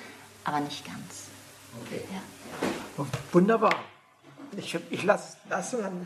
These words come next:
Speaker 1: Das war wenig tabu
Speaker 3: die,
Speaker 1: bis
Speaker 3: die
Speaker 1: jetzt.
Speaker 3: anderen, die anderen winken ab und, äh, dann wollen wir sie auch da nicht,
Speaker 1: Also
Speaker 3: nicht
Speaker 1: fast
Speaker 3: quälen.
Speaker 1: jedes Mal werden Moses und ich gefragt, ob wir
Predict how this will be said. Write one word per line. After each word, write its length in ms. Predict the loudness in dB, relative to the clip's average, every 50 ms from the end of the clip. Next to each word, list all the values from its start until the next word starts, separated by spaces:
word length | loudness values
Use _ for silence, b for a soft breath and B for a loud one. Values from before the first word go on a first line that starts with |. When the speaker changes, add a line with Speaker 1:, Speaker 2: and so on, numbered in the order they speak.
| 4 4
Speaker 1:
Das 180 | 4 4 6 6
war 180 | 4 4 4
wenig 340 | 2 -2 -4 -4 -4 -6 -4
tabu 180 | -2 -2 -2 -2 0
Speaker 3:
die, 100 | -2 -2
Speaker 1:
bis 180 | -2 -2 4 6
Speaker 3:
die 60 | 8
Speaker 1:
jetzt. 80 | 10 10
Speaker 3:
anderen, 320 | 10 10 8 6 4 4
die 140 | 4 6 6
anderen 400 | 8 8 8 6 6 4 6 6
winken 400 | 6 6 6 6 4 2 0 2
ab 180 | 4 4 4 4 2 -2 -4 -2
und, 340 | 0 2 4 4 2 2 2
äh, 240 | 4 4 4 4 4
dann 340 | 2 0 0 0 -2 -2 0
wollen 200 | 2 2 2 2 0
wir 60 | 0
sie 120 | -2 -2 -2
auch 200 | -2 -4 -4 -4
da 240 | -4 -2 -2 -2 -2
nicht, 100 | 0 0 0
Speaker 1:
Also 220 | 0 0 -2 -4 -4
Speaker 3:
nicht 180 | -6 -8 -8 2
Speaker 1:
fast 200 | 2 2 2 2
Speaker 3:
quälen. 160 | 0 2 4
Speaker 1:
jedes 320 | 4 4 2 0 -2 2
Mal 260 | 4 4 4 4 2 0
werden 300 | -4 -4 -2 -4 -4 -4
Moses 400 | -2 -2 -2 -2 -2 -4 -4 -6
und 160 | -10 -6 -6
ich 220 | -6 -6 -4 -6 -6
gefragt, 640 | -8 -8 -2 2 4 6 6 4 4 0 -8 -4
ob 240 | -2 -2 -2 -2 -6
wir 420 | -2 0 4 4 6 6 4 2